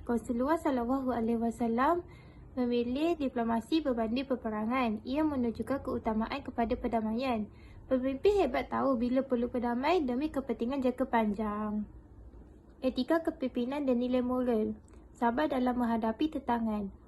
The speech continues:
Walaupun banyak sahabat yang tidak bersetuju dengan perjanjian, tetapi Rasulullah sallallahu alaihi wasallam tetap tenang dan menyuruh mereka sabar. Pemimpin moden perlulah tahu cara mengawal emosi dan meyakinkan pengikut walaupun keputusan yang dibuat tidak popular.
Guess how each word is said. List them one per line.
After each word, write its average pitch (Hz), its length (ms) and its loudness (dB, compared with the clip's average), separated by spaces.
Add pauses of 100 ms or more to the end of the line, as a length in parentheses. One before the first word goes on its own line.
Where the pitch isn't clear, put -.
Walaupun 269 400 2
banyak 302 240 2
sahabat 254 400 2
yang 240 160 2
tidak 247 240 -4
bersetuju 254 560 0
dengan 240 240 -4
perjanjian, 233 640 0
tetapi 247 400 0
Rasulullah 262 480 0
sallallahu 262 560 0
alaihi 233 240 2
wasallam 240 400 0
tetap 247 320 -6
tenang 254 400 0
dan 254 160 0
menyuruh 233 320 2
mereka 240 400 0
sabar. 226 640 0 (560)
Pemimpin 277 480 2
moden 254 240 4
perlulah 254 640 4 (480)
tahu 269 240 6
cara 254 240 2
mengawal 240 480 2
emosi 240 720 2
dan 240 160 2
meyakinkan 240 640 0
pengikut 262 720 0
walaupun 247 400 0
keputusan 254 640 0
yang 247 160 0
dibuat 320 240 0
tidak 254 240 0
popular. 220 800 0